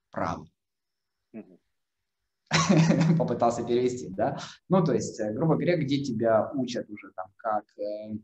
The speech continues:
Speaker 1: готовить документы, как, э, там выступать в суде, ну, то есть более практическую основу имеет,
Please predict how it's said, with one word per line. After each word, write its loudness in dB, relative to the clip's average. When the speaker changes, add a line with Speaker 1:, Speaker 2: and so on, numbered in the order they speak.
Speaker 1:
готовить -6
документы, 0
как, -6
э, -6
там -12
выступать -12
в -20
суде, -6
ну, -4
то -8
есть -8
более 0
практическую -6
основу -10
имеет, -12